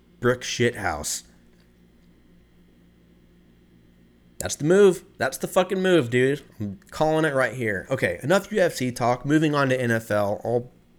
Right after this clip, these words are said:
burn through this real quick. I mentioned my Seahawks. I have to piss so bad, <laughs> but we're gonna get through it without, without any edits.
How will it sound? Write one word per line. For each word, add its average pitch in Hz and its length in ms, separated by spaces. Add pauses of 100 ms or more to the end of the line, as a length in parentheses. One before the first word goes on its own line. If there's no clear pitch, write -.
(480)
burn 123 320
through 107 220
this 101 260
real 95 140
quick. 90 360 (880)
I - 40
mentioned 147 340
my 131 80
Seahawks. 110 680
I 120 40
have 131 120
to 101 80
piss 98 360
so - 440
bad, 90 360 (360)
<laughs> - 400
but 123 160
we're 117 100
gonna 117 180
get 110 220
through 113 160
it 104 60
without, 98 400
without 107 360
any 123 220
edits. 107 400